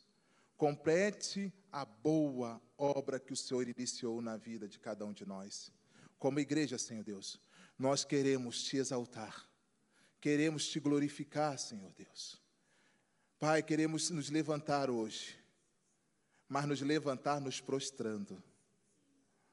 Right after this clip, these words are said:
para ouvir a tua voz e obedecer. Pai, Senhor Deus, para que quando nós chegarmos diante, diante das pessoas,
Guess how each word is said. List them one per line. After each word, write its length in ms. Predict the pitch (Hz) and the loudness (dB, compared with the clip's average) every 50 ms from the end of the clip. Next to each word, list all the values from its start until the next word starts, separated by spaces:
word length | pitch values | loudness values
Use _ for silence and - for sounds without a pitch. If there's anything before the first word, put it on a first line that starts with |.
| _ _ _ _ _ _ _ - - - | _ _ _ _ _ _ _ -20 -2 2
para 160 | 127 123 127 | 4 4 6
ouvir 640 | 123 117 110 98 - - 123 160 196 208 208 208 175 | 6 4 2 -2 -4 -2 0 2 4 4 4 4 4
a 80 | 156 131 | 2 0
tua 560 | - - - - - 170 180 151 139 123 117 | -2 -6 -10 -2 0 2 4 4 4 4 2
voz 360 | 104 - - 117 113 107 98 | 0 0 0 0 0 0 0
e 60 | 113 | -4
obedecer. 720 | 104 92 104 98 92 101 101 - - - 101 92 90 87 - - - - - - - _ - - - - - - _ | -6 -4 -4 -6 -6 -6 -8 -8 -8 -8 -8 -8 -8 -10 -16 -20 -20 -20 -20 -20 -20 _ -20 -20 -20 -20 -20 -14 _
Pai, 300 | - 151 160 170 160 156 | 4 6 6 6 6 4
Senhor 220 | 147 - - 151 139 | 2 0 0 0 4
Deus, 260 | 151 156 151 147 - | 4 4 4 4 4
para 240 | - 147 143 147 143 | 4 6 6 6 4
que 260 | 147 - - 151 147 | 2 0 0 0 2
quando 240 | 143 - 156 156 151 | 4 4 4 4 4
nós 200 | 147 147 151 147 | 2 2 2 2
chegarmos 460 | - 147 117 143 147 156 151 143 131 | 0 0 2 2 2 2 0 -2 -4
diante, 600 | - 165 160 147 156 175 202 208 196 - - 117 - - - - - _ _ _ _ _ _ _ _ _ _ _ | -2 0 2 2 4 4 2 2 0 -2 -4 -6 -6 -6 -8 -12 -16 _ _ _ _ _ _ _ _ _ _ _
diante 560 | - - 143 151 151 165 180 175 - 170 151 - - - - - - _ - - - _ | -8 0 4 4 6 6 4 2 0 0 -2 -2 -6 -14 -20 -20 -20 _ -20 -20 -16 _
das 340 | - - 151 170 175 - - | 2 4 4 6 4 2 2
pessoas, 800 | - 175 165 - - - 160 147 135 117 107 98 - - - | 2 2 2 2 2 2 4 4 4 4 2 0 -2 -6 -10